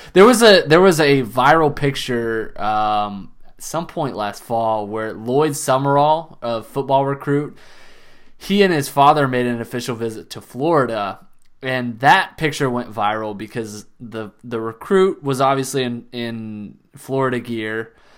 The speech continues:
um, but his dad was in Florida gear too, not just, like, a t-shirt. I'm looking at the picture now. He has, like, a headband,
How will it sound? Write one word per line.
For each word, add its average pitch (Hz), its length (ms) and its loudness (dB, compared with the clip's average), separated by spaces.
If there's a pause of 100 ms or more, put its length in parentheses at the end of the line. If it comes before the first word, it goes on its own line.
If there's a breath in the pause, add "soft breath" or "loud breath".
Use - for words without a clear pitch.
(240 soft breath)
um, 107 440 -4
but 135 160 -4
his 143 240 -4
dad 180 500 4
was 147 200 -4
in 131 300 -4
Florida 131 420 -4
gear 120 220 -6
too, 139 280 -4
not 135 340 -4
just, 156 360 -6
like, 131 160 -8
a 117 60 -16
t-shirt. 120 680 -10 (220)
I'm 143 160 -4
looking 175 180 -4
at 147 140 -4
the - 80 -18
picture 147 300 -8
now. 117 320 -6
He 127 200 -10
has, 131 400 -2
like, 120 300 -6 (400 soft breath)
a - 80 -12
headband, 165 840 -2